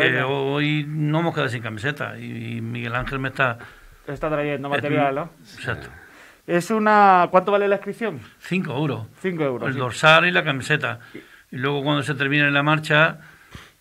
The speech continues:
Speaker 2: se dará una bolsa.
Speaker 1: To-,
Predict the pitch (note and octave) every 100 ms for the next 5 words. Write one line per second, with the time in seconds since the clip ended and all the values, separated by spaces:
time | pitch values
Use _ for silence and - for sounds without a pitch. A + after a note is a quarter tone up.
0 | _ - - D3 C3 B2+ C3+ C#3 C#3 C3+
1 | C3+ C3 B2+ C#3 D#3 D3+ D3 - - _
2 | - - - - - _ _ _ _ _
3 | _ F#3+ F#3